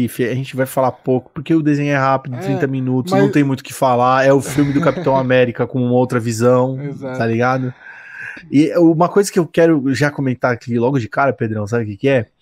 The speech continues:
Speaker 2: É.
Speaker 1: Rapidamente, pra gente deixar aqui registrado, é que tá começando as, a, a, a, as levantar as, as, as cagadinhas lá no meio do, do, dos bastidores da Marvel, hein, mano?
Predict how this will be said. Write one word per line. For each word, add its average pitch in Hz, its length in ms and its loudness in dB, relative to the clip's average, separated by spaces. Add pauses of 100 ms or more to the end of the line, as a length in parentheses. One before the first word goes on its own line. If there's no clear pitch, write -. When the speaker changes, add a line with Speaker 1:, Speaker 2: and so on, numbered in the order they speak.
(120)
Speaker 2:
É. 151 120 -10
Speaker 1:
Rapidamente, 123 680 -2
pra 120 120 -6
gente 113 140 -10
deixar 113 320 -4
aqui 110 240 -6
registrado, 107 680 -4 (560)
é 120 120 -4
que 120 500 -4
tá 123 80 -2
começando 127 480 -4
as, 127 220 -6
a, 123 160 -4
a, 120 260 -4
a, 113 760 -6 (280)
as - 260 -10
levantar 127 420 0
as, - 160 -6
as, 127 380 -2
as 127 160 -6
cagadinhas 135 600 0
lá 135 180 0
no 131 140 -4
meio 131 180 2
do, 120 360 -4
do, 113 380 -6
dos 117 220 0
bastidores 123 480 0
da 135 100 2
Marvel, 127 440 0
hein, 127 80 -4
mano? 117 280 -6